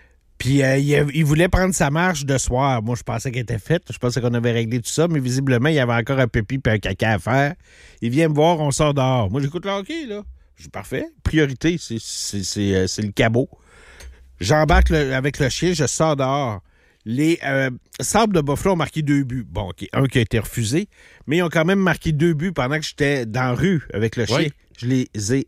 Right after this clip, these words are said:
Speaker 1: entendus de par la réaction du monde dans leur maison, les fenêtres fermées. J'ai entendu quelqu'un, un moment donné, sur le premier but, là,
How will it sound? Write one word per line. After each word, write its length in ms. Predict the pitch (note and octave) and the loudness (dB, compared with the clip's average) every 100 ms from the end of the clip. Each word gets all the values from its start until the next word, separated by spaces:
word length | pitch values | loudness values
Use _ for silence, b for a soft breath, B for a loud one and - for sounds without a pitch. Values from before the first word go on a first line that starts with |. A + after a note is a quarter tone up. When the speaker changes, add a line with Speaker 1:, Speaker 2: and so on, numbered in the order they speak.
| - | -2
Speaker 1:
entendus 480 | C3 C#3 B2 A2 D3+ | 0 2 0 0 -2
de 140 | B2 | 0
par 180 | B2 B2 | 0 0
la 120 | A2+ | 0
réaction 360 | A#2 A2+ - C#3 | 0 -2 -2 -4
du 120 | A#2 | -2
monde 160 | C#3 B2 | 0 2
dans 100 | A2 | 2
leur 120 | A2 | 2
maison, 360 | G#2 F#2+ G2 - _ - - | 0 0 -2 -4 _ -20 -4
les 120 | B2 | -4
fenêtres 260 | A2 B2+ A2+ | -2 -4 -2
fermées. 300 | G#2+ G#2+ B2+ _ _ _ _ _ _ _ _ _ _ _ _ _ _ _ | -2 -2 -2 _ _ _ _ _ _ _ _ _ _ _ _ _ _ _
J'ai 160 | - D3 | -2 2
entendu 440 | D3+ E3 D#3 D3+ | 2 2 2 0
quelqu'un, 360 | G#3 E3+ B2+ F3+ | 0 0 2 2
un 40 | |
moment 160 | G3+ D3+ | 2 0
donné, 160 | D3+ F#3+ | 0 -2
sur 140 | D3+ | -2
le 60 | C3 | -2
premier 280 | D3 C3+ | 0 0
but, 240 | B2+ G#3 | -2 0
là, 120 | F#3+ | 0